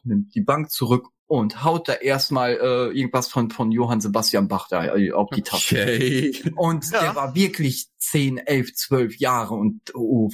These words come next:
Speaker 1: aber sowas finde ich geil.
Speaker 3: Und war Chinese, nehme ich an.
Speaker 1: Nee, gar nicht. Das ist ein Deutscher. Der hat sogar einen
Speaker 3: Ja.
Speaker 1: YouTube-Channel, aber der hat das extra so, glaub ich, gemacht wegen Promotion.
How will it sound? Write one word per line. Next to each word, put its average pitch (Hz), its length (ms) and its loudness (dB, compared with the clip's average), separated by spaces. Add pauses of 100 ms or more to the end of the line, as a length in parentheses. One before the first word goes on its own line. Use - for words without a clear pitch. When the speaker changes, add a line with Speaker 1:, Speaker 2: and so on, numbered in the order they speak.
(120)
Speaker 1:
aber 113 180 2
sowas 175 300 0
finde 147 200 0
ich 123 100 -8
geil. 98 180 0
Speaker 3:
Und 180 100 0
war 180 120 2
Chinese, 165 460 0
nehme 120 200 -2
ich 107 100 2
an. 113 220 0 (240)
Speaker 1:
Nee, 214 380 0
gar 202 140 2
nicht. 135 200 -2
Das 170 80 -6
ist - 100 0
ein 202 100 4
Deutscher. 170 440 -2 (220)
Der 156 60 2
hat 156 40 -2
sogar 151 220 0
einen 143 100 2
Speaker 3:
Ja. 143 80 2
Speaker 1:
YouTube-Channel, 104 600 0
aber 117 200 0
der 123 260 0
hat 135 180 -2
das 117 100 0
extra 110 400 2
so, 104 180 0
glaub 101 160 2
ich, 101 120 -6
gemacht 101 300 0
wegen 98 180 2
Promotion. 95 500 0